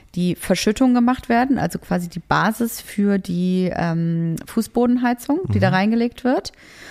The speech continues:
Speaker 1: Und das macht, glaub ich, auch der Estrich, äh, Leger. Und diese Schüttung muss aber, der muss vorausgesetzt sein, dass alles schon steht. Also der ganze, die Trockenbauwände müssen stehen, die, ähm, alles, was noch da vom Trockenbauer zu machen ist,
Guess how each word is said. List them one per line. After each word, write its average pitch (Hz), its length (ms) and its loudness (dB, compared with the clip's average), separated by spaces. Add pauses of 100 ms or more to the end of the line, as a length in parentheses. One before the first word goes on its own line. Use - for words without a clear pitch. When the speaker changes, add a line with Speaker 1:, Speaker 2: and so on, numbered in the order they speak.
(220)
Speaker 1:
Und 202 640 4
das 185 140 2
macht, 185 180 0
glaub 190 140 0
ich, - 160 -4
auch 185 100 0
der - 200 -2
Estrich, - 600 -4
äh, 208 180 0
Leger. 240 460 2 (360)
Und 202 580 2 (140)
diese 190 480 0
Schüttung 240 640 2
muss 208 240 0
aber, 180 480 2
der 185 120 2
muss 190 180 0
vorausgesetzt 196 600 0
sein, 190 100 2
dass 180 160 -4
alles 220 420 0
schon 202 280 0
steht. - 440 -2
Also 170 220 -2
der 170 100 0
ganze, 165 300 -2
die 165 100 -4
Trockenbauwände 190 640 0
müssen 185 320 -2
stehen, 170 440 -2 (420)
die, 165 320 0
ähm, 160 480 0 (200)
alles, 180 220 -2
was 180 140 -4
noch 165 160 -2
da 156 500 -2
vom 170 160 -4
Trockenbauer 165 400 -2
zu - 140 -4
machen 214 240 0
ist, - 260 -4